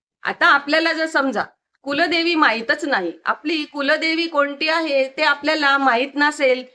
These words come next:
तरी पण आपण या दुर्गा सप्तशती या ग्रंथाचा आपण पाठ करू शकतो. नवरात्रीत हा पाठ करायला खूप महत्त्व आहे.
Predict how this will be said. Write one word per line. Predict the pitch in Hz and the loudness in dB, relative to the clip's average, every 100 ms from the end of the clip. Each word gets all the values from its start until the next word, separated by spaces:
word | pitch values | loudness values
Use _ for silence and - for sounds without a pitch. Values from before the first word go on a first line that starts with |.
| _ _ _ | _ _ _
तरी | 294 311 | 0 0
पण | - 381 | 2 2
आपण | 349 311 320 320 | 4 2 0 2
या | 294 277 | 2 2
दुर्गा | 247 269 262 311 | 2 0 2 0
सप्तशती | 302 262 - 302 311 285 285 277 | 0 -4 -2 -4 0 -2 -2 0
या | 269 277 | 0 2
ग्रंथाचा | 254 240 247 269 269 | 0 -2 -6 -2 0
आपण | 240 247 233 | 0 -2 -2
पाठ | 220 214 - | 0 0 -2
करू | 185 202 | -4 -4
शकतो. | 170 - 147 - _ _ _ _ _ _ _ _ _ _ _ _ _ _ _ _ - | -8 -10 -16 -20 _ _ _ _ _ _ _ _ _ _ _ _ _ _ _ _ -2
नवरात्रीत | 262 277 302 330 359 311 302 - | 2 4 4 2 -2 -2 -6 -8
हा | 254 311 | 0 0
पाठ | 320 294 302 | 2 0 0
करायला | 269 277 302 262 254 247 | 2 2 2 2 2 -2
खूप | - 320 294 240 | -4 -4 -4 -4
महत्त्व | 226 214 214 | -2 0 0
आहे. | 247 185 147 147 | -2 -2 -6 -20